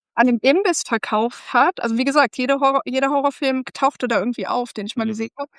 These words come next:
Speaker 1: Und wo dann Leute auf Facebook schreiben, „Ja, ich hab bei ihm an diesem Imbiss gegessen und ich hab, also er hat,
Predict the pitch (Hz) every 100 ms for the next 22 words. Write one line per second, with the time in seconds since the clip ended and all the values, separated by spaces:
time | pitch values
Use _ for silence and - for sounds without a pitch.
0 | - - - _ _ 226 247 240 247 262
1 | 254 233 247 247 - 285 - 269 - -
2 | 247 269 269 247 240 247 277 - 254 -
3 | 254 277 233 233 233 - 254 277 277 -
4 | 220 226 240 - 294 302 240 233 - 220
5 | - 254 - - 220 214 233